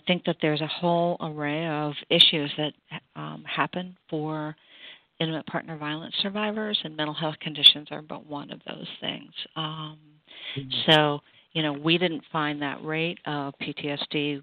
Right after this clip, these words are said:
Speaker 1: using clinician, um, interviews. Our rates are around twenty-eight to twenty-nine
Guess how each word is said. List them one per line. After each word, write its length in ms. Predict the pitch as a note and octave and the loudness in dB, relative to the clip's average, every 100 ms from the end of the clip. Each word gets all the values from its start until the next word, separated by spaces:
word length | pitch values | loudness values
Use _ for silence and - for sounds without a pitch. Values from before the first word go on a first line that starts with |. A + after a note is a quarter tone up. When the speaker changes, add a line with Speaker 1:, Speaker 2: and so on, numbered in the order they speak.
| - | -12
Speaker 1:
using 920 | C#3+ C#3+ D3+ D3+ E3 D3 C#3 C#3+ C#3 _ _ _ _ | -10 -2 2 2 0 -2 -6 -8 -12 _ _ _ _
clinician, 840 | - D#3+ C#3+ C#3+ - D3+ C#3+ C#3+ C#3+ _ _ _ _ - | -4 0 2 4 4 2 -8 -12 -20 _ _ _ _ -10
um, 460 | D#3 D3+ D3 D3 D3 C#3+ C#3+ _ _ | -8 -8 -10 -14 -16 _ _ _ _
interviews. 520 | D#3 D3 C#3+ B2 A#2+ - | -6 -6 -6 -8 -8 -6
Our 140 | D3 | -6
rates 280 | D3 C#3 - - | -4 -6 -6 -6
are 180 | D#3+ D#3 | -6 -6
around 500 | D3+ C#3+ D3 D3 D3+ _ - | -6 -6 -6 -10 -16 _ -8
twenty-eight 440 | D3+ D3 D3 C#3+ - | -6 -10 -8 -10 -8
to 140 | - - | -8 -8
twenty-nine 500 | - C3+ - - D#3+ | -12 -10 -8 -8 -10